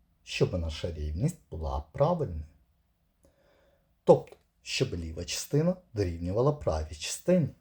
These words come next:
Це є досить простенька математична задачка, з якою без проблем справляються як діти, так і дорослі. І усі, хто гарно логічно мислить, без проблем справляється з вирішенням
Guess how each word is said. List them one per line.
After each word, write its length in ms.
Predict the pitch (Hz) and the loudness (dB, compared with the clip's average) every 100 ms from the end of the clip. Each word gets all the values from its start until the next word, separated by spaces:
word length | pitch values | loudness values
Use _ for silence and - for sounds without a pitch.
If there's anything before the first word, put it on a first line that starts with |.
| _ _ _ _ _ _ _ _ _ _ _ | _ _ _ _ _ _ _ _ _ _ _
Це 200 | - 131 | 4 6
є 80 | 180 | 6
досить 340 | 262 254 - _ | 2 -6 -10 _
простенька 500 | - - 151 196 - | -10 0 0 0 -6
математична 720 | 98 90 90 - 180 - - 78 | -8 -6 -6 -2 -2 -2 -8 -8
задачка, 640 | 80 80 90 139 - - _ _ _ _ _ - | -6 -6 -4 -6 -10 -18 _ _ _ _ _ -2
з 120 | 110 | 0
якою 320 | 143 196 185 | 6 6 6
без 200 | 165 180 | 2 -4
проблем 460 | - 180 175 95 71 | -2 0 0 0 -4
справляються 840 | - - 85 92 85 78 - - | -12 -10 -6 -4 -4 -6 -8 -10
як 380 | 73 85 120 131 | -8 -4 -4 -4
діти, 340 | 123 127 117 - _ _ _ _ _ - | -8 -8 -10 -14 _ _ _ _ _ -4
так 260 | 82 78 | -4 -4
і 20 | 87 | -12
дорослі. 640 | - 85 95 - - 98 - - _ - | -8 -4 -4 -4 -8 -14 -14 -20 _ -8
І 120 | 98 | -2
усі, 260 | 117 143 220 | 0 0 -2
хто 200 | - 208 | -4 -4
гарно 440 | 180 127 85 85 | 0 0 0 -6
логічно 560 | 101 147 147 98 - 78 78 - | -2 -2 -2 -6 -8 -14 -12 -10
мислить, 400 | 92 - 165 - _ _ _ _ - - | -10 -6 -6 -6 _ _ _ _ -20 -6
без 300 | 90 82 73 | -4 -2 -6
проблем 500 | - 147 147 165 165 | -4 -2 2 2 0
справляється 800 | - - 87 85 82 80 - 78 | -6 -6 -4 -4 -4 -6 -8 -10
з 120 | - | -8
вирішенням 600 | 82 85 87 - 127 147 | -8 -8 -6 -4 -2 -2